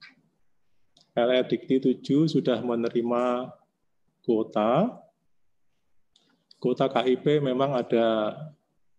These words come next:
perubahan jumlah, ada penurunan, karena kuota yang pertama disusun, ditentukan sebelum ada keputusan bantuan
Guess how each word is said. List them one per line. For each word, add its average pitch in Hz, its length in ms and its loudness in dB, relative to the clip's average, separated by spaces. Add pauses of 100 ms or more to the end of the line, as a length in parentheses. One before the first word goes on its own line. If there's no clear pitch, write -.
(720)
perubahan 113 560 0
jumlah, 110 720 0
ada 117 240 0
penurunan, 117 800 0 (880)
karena 117 560 -2 (400)
kuota 113 240 2
yang 117 160 4
pertama 120 800 2
disusun, 135 800 2 (160)
ditentukan 127 880 -2 (2000)
sebelum 127 560 0
ada 120 240 2
keputusan 123 960 0
bantuan 117 800 0